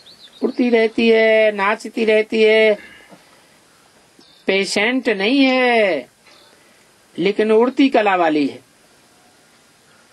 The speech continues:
निर्वैर भाई से आपको भी सदा की हर घड़ी की मुबारक। ब्रजमोहन से सेवा में बिजी रहते हो,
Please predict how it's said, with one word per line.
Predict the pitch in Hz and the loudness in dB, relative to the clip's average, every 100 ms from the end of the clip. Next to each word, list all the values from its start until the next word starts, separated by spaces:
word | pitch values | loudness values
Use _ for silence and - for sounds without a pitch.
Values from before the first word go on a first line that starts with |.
| _ _ _ _ _ _ _ - - - _ - | _ _ _ _ _ _ _ -20 -20 -20 _ -8
निर्वैर | 175 208 196 165 135 | -2 0 0 0 -2
भाई | 127 - | -4 -6
से | - - - - _ _ - - - - - _ _ _ - _ - - - 147 | -8 -12 -20 -20 _ _ -20 -20 -20 -20 -20 _ _ _ -20 _ -20 -20 -10 -6
आपको | 160 180 - 190 | -4 -4 -4 -6
भी | 185 190 | -4 -6
सदा | - 185 196 190 | -4 -2 -2 -4
की | 202 196 208 - _ _ - - _ _ _ _ _ _ - | -2 -2 -4 -10 _ _ -20 -20 _ _ _ _ _ _ -10
हर | - 208 | -6 -2
घड़ी | 202 170 156 | -2 -2 -2
की | 160 | -4
मुबारक। | 143 139 120 - - _ _ _ _ _ _ _ _ _ _ _ | -4 -4 -4 -8 -18 _ _ _ _ _ _ _ _ _ _ _
ब्रजमोहन | 160 170 175 165 135 127 | -6 -4 -2 -2 -4 -8
से | - - _ _ _ _ _ _ _ _ _ _ - _ _ _ _ _ _ _ _ _ - | -10 -14 _ _ _ _ _ _ _ _ _ _ -20 _ _ _ _ _ _ _ _ _ -8
सेवा | - 214 226 233 | -2 0 2 0
में | 233 233 | -2 -2
बिजी | 220 233 | -2 -2
रहते | 233 226 226 233 | 0 -2 -2 -2
हो, | 233 247 311 | 0 0 -2